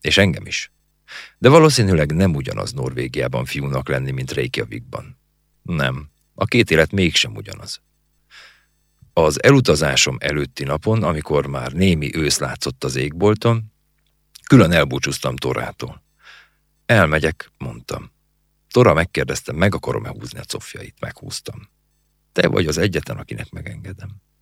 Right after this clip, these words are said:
"Tudom." "Isten veled, férjem."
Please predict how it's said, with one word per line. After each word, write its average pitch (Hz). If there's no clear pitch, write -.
"Tudom." 87
"Isten 170
veled, 85
férjem." 82